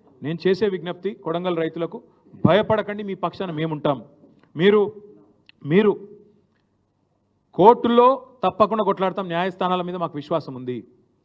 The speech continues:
న్యాయస్థానాల మీద మాకు విశ్వాసం ఉంది, కోర్టులో తప్పకుండా ఈ దుర్మార్గాన్ని ప్రశ్నిస్తాం.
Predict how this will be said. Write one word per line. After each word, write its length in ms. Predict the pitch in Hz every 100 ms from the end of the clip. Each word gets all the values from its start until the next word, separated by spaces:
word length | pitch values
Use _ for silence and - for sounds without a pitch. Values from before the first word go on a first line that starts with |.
| _ _ _ -
న్యాయస్థానాల 640 | 135 190 208 208 196 196
మీద 120 | 196 185
మాకు 200 | 175 160
విశ్వాసం 420 | 151 190 185 185
ఉంది, 260 | 180 240 - _ _ _
కోర్టులో 680 | 185 226 226 220 214 175 - - -
తప్పకుండా 400 | 156 185 190 185
ఈ 240 | 175 156 135 - 127
దుర్మార్గాన్ని 560 | 156 180 180 170 170
ప్రశ్నిస్తాం. 560 | - 139 175 165 190